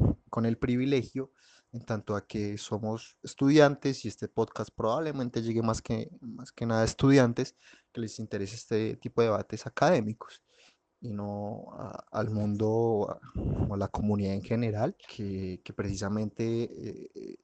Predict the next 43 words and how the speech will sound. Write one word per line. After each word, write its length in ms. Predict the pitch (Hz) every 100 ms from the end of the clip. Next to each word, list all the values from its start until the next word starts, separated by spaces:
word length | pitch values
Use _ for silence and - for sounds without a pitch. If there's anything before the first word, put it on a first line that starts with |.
| -
son 500 | - 98 98 98 110
gran, 460 | 113 113 117 113 110
gran, 560 | 110 107 107 110 107 -
grandes 360 | 113 110 113 -
protagonistas 720 | 127 123 117 107 104 120 110
del, 340 | 123 120 104 - - -
de 220 | 120 117
la 80 | 113
emancipación 720 | 113 107 113 107 107 113 107
en 120 | 110
Rancière, 540 | 120 107 - 113 104
¿no? 180 | 104 120
Entonces 380 | 135 117 107 -
quisiéramos 380 | - 110 101 107
preguntarles 540 | 123 120 107 101 101
precisamente 540 | - 110 107 104 101 -
por 220 | 117 - _ _ -
cómo 280 | 127 127 127
ven 180 | 123 123
estos 260 | 120 131
ca-, 140 | - -
estos, 800 | 113 - - 113 113 110 - -
estos 220 | - 113
espacios, 580 | 120 - 165 165 - 123
si 100 | -
son 140 | 110
una 180 | 107 107
oportunidad, 600 | 104 113 - 113 107 131
una 180 | 139 110
ventana 400 | 117 110 104 104
para 160 | 117 117
decir 260 | 101 104
y 40 | 101
hacer 240 | - 110
diferente, 600 | 110 - 113 143 - -
o, 460 | - 131 120 - -
o 40 |
si 160 | 120 113
más 220 | 104 104
bien 180 | 110 107
siguen 300 | - 107 107
estancados 760 | 107 - 101 - 95 104 104
en 100 | 101